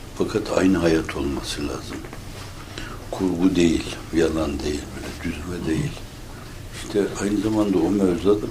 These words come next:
bir ışık tutuyor yani. Yapacağınız şeyleri böyle yapın. Ya doğrudan doğruya alın, hayatı işleyin orada.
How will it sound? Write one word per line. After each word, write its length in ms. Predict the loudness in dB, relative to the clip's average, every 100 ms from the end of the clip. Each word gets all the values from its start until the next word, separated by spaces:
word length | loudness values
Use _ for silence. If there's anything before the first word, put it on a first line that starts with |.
| -2
bir 60 |
ışık 280 | 0 0 -2
tutuyor 400 | -8 -8 -6 -4
yani. 360 | -4 -4 -6 -6
Yapacağınız 540 | -4 -4 0 0 0
şeyleri 360 | -2 0 0 -2 0
böyle 220 | 2 2 2
yapın. 360 | -2 -6 -8 -10 -12 -14 -14 -14 -14 -4
Ya 140 | -2 2
doğrudan 480 | 2 2 2 0 0
doğruya 340 | -2 0 0 0
alın, 260 | -2 -2 -4
hayatı 440 | -2 0 0 0 -2
işleyin 520 | -2 -2 -2 -2 -4 -6
orada. 340 | -6 -4 -4